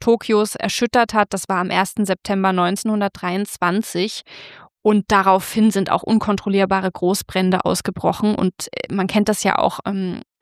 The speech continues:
aus Asien, so traditionelle Holzbau- und Papierbauweisen, ähm, die es heute leider nur noch wenig gibt. Aber dieses historische Viertel, Nihonbashi, die Redaktions- und die Druckräume des Magazins, das ist alles vollständig zerstört worden. Das war einfach alles weg.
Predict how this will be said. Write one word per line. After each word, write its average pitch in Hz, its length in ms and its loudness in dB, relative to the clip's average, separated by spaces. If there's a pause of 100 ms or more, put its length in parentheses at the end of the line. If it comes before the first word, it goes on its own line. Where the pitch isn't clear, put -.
aus 185 300 -4
Asien, 196 380 2
so 185 60 -2
traditionelle 196 680 0
Holzbau- 185 580 0
und - 220 -6
Papierbauweisen, 190 1160 0 (580)
ähm, 190 340 0
die 202 120 -6
es - 80 -4
heute 208 240 4
leider 196 240 4
nur 202 100 2
noch 196 160 0
wenig 214 320 2
gibt. - 320 -4
Aber 185 320 2 (760)
dieses 196 260 -2
historische 220 560 0
Viertel, 190 580 0
Nihonbashi, 196 880 0
die 190 120 -6
Redaktions- 202 640 0
und 196 140 -2
die 196 60 -2
Druckräume 202 520 0
des 185 200 -4
Magazins, 190 520 0
das 185 120 -4
ist 160 100 -2
alles 185 280 2
vollständig 190 640 -2
zerstört 175 500 -6
worden. - 220 -4
Das 185 140 -4
war 196 80 4
einfach 180 300 -2
alles 190 300 -2
weg. - 220 -2